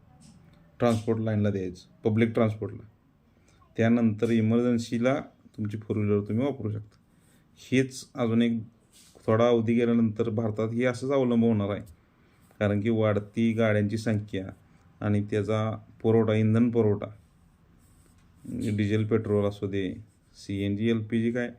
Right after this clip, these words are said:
एलएनजी, एलपीजी नाही, एलएनजी, एलएनजी तर काय कंटिन्यू चालणार आहे, पण ती सगळ्या गाड्यांना शक्य नाही. म्हणजे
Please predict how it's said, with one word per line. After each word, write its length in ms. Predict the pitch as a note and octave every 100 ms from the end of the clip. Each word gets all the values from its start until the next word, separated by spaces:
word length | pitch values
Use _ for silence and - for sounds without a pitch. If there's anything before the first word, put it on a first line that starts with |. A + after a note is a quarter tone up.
| _ _ _ _ -
एलएनजी, 480 | A2+ A2+ A2 G#2 F2 - _ _ - -
एलपीजी 380 | G2 F#2 A2 G#2+
नाही, 240 | G2+ G2+
एलएनजी, 340 | A2+ A#2+ A2+ - - _ _ - - - - - _
एलएनजी 460 | G#2 G#2 G#2+ G#2 G#2+
तर 180 | A2+ B2
काय 200 | C3+ D3 - _ -
कंटिन्यू 420 | C3 B2+ C#3 C#3
चालणार 320 | C#3 A#2+ A2
आहे, 100 | A2+
पण 160 | A2+ A#2
ती 200 | C3 B2 -
सगळ्या 380 | - B2 G#2+ A#2+
गाड्यांना 400 | C3 C3+ C3+ C3+
शक्य 320 | C3+ A#2 - G#2
नाही. 180 | - G#2+ - _ _ _ _ -
म्हणजे 500 | G#2 G2+ G#2+ G#2+ G#2